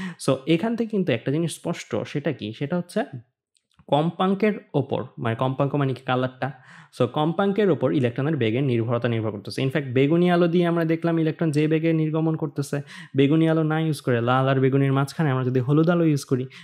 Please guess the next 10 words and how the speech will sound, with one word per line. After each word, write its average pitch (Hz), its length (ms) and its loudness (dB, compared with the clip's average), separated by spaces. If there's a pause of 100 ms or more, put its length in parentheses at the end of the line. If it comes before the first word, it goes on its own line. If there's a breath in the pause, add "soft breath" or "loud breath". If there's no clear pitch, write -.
(120 loud breath)
তখন 147 240 2
দেখবি 151 220 0
ইলেকট্রন 143 300 0
আবার 151 240 2
অন্য 180 300 4
বেগে 170 460 0 (240)
গমন 127 260 2
করতেছে। - 400 -8 (420 loud breath)
So, 180 140 4 (220 loud breath)
আমরা 147 520 2